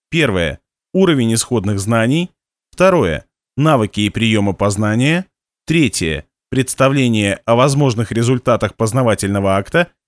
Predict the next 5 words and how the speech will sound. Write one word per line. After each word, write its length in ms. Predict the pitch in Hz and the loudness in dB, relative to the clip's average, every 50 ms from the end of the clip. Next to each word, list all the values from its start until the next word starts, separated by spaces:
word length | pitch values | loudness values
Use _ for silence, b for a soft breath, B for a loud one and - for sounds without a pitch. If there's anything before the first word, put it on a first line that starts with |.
| _ - | _ -4
и 80 | 175 170 | -2 -2
способах 680 | - - 175 151 131 - 107 95 87 85 - - _ _ - 127 | -2 0 0 0 2 2 0 -2 -4 -6 -8 -8 _ _ -4 -2
их 180 | 123 107 - | -2 -2 -2
оценки, 640 | 101 90 - - 98 98 98 95 - 165 180 190 _ _ _ _ _ _ _ _ - | -4 -6 -4 -4 -4 -4 -4 -4 -4 -4 -4 -4 _ _ _ _ _ _ _ _ -6
четвертое – 720 | - 135 - - 107 104 98 95 - 143 165 185 185 - | -6 -6 -4 -2 -2 0 0 0 0 0 2 2 0 -2